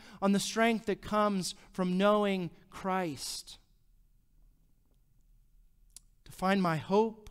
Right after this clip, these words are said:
to find my strength, to find my contentment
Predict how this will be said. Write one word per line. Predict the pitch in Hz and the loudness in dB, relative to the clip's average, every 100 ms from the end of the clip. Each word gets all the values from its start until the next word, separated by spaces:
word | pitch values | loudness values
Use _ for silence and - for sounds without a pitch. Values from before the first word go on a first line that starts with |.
| - _ _ _ _ _ _ _ _ _ _ _ _ _ - | -20 _ _ _ _ _ _ _ _ _ _ _ _ _ -20
to | |
find | - 180 175 | -6 -2 -2
my | 165 151 | -4 -6
strength, | - - 185 208 208 - - | -10 -2 0 2 0 -6 -16
to | 165 | -6
find | 185 190 190 - - | -2 0 0 -4 -12
my | - 170 | -4 -4
contentment | 165 165 151 - 196 196 190 160 131 - | -2 -8 -10 -4 -4 -4 -6 -8 -8 -12